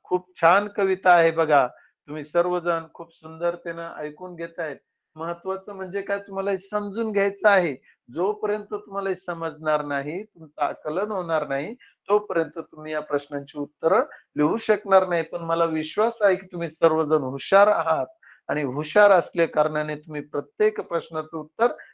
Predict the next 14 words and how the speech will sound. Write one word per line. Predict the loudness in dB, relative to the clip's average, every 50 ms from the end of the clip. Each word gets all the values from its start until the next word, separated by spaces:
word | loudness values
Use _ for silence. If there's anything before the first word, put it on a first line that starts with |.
| _ -4
अतिशय | -4 -2 -2 -4 -6 -4 -2 -4
सुंदरपणे | -4 -4 -8 -8 -6 -4 -4 -2 2 4 4 4 2 0 -4 -4 -2 -2 -2 -2 -6 -14 -20 _ _ _ 0
लिहिणार | 2 2 2 4 4 4 4
आहात. | 4 4 0 -2 -6 -12 _ _ _ _ _ _ _ _ _
आलंय | 0 2 4 6 6 4
का | 4 0
तुमच्या | -2 -2 -2 -6 -2 -2 -2 -2
स्क्रीनवर? | -4 -2 0 2 2 2 4 4 4 4 2 0 -4 _ _ _ _ _ _ _ _ _ _ _ _ _ _ -4
बघूया | -2 0 2 4 6 6
आपण | 6 6 4 2 0 0 -2 -4
पुढची | -12 -10 -10 -10 -10 -10 -12
कविता. | -8 -2 -2 -2 -2 -2 -2 0 0 0 0 -2 -8 _ _ _ _ _ _ _ _ _ _ _ _ _ _ _ _ _ _ _ _ _ _ _ _ _ _ _ -12
आणि | -6 -4 -2 -2 0 -2 -2 -4 -6 -10 -10 -4
ही | 0 2 4 4 2 2 -2 -6